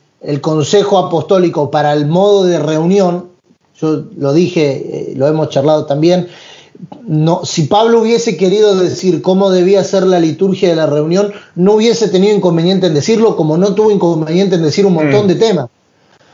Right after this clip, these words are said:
Speaker 1: Pero el único registro que nosotros encontramos de cómo debiera ser una reunión es Primera de Corintios catorce. Y él dice, "Y hágase todo decentemente y en orden". O sea, ves que el espíritu también es equilibrado.
Speaker 2: Claro.
Speaker 1: Ves que el espíritu también es ordenado. Yo asocio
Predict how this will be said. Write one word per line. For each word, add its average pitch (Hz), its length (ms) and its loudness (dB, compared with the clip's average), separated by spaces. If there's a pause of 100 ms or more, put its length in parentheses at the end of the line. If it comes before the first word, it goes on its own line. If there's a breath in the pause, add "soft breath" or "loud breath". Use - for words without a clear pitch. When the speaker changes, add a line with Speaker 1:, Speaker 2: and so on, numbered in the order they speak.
(320 soft breath)
Speaker 1:
Pero 170 160 2
el 185 100 2
único 277 320 0
registro 208 520 0
que 175 100 -2
nosotros 185 320 -2
encontramos 175 540 0
de 151 100 -2
cómo 240 340 0
debiera 208 460 0
ser 208 220 -2
una 196 160 0
reunión 208 300 0
es 226 80 0
Primera 196 300 2
de 196 80 0
Corintios 185 380 0
catorce. 147 480 -2
Y 180 40 2
él 202 80 2
dice, 214 200 0
"Y 226 40 4
hágase 240 360 0
todo 180 320 0
decentemente 208 720 0
y 185 100 2
en 180 100 0
orden". 147 240 0
O 139 60 -4
sea, - 240 0 (240 loud breath)
ves 196 440 0
que 196 140 2
el 185 100 2
espíritu 180 600 0
también 185 480 0
es 165 120 0
equilibrado. 139 760 -2 (380)
Speaker 2:
Claro. 165 160 2
Speaker 1:
Ves 202 100 0
que 240 80 0
el 214 40 2
espíritu 190 480 0
también 165 340 0
es 147 140 0
ordenado. 131 640 -2 (540 loud breath)
Yo 170 160 2
asocio 233 800 -2